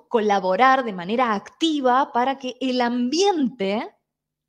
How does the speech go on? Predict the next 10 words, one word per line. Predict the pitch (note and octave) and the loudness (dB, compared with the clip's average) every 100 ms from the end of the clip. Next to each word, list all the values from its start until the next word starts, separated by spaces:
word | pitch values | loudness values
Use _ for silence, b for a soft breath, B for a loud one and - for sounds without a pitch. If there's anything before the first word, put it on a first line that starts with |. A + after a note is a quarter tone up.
| _ | _
de | F3+ F3+ | -8 -6
la | E3+ E3+ | -4 -6
persona | F3 F#3 - D4+ G3 | -6 -6 -2 0 0
que | F3 | -6
estamos | - F3+ F3+ | -8 -8 -6
acompañando | F#3 F#3 F3+ F3+ F#3+ F#3 F3 G#3 B3+ B B B | -6 -4 -4 -2 0 0 0 -2 -4 B B B
responda | B3+ D4 - - E4+ F4 F4+ | 0 0 -2 4 4 6 4
con | C#4 C#4+ E4 B _ | 4 2 -2 B _
afrontamientos | C4 - - E4+ D#4 C4+ A3+ A#3 B3 B3 C4+ B3+ - - | -10 -6 0 0 0 0 2 2 0 -2 -6 -8 -10 -4
asertivos | G#3 G#3+ - A3 A3 G3+ C#4 B3 A3 G#3+ C4+ D4 | -2 -4 -4 -4 -4 -2 -2 0 2 2 2 -2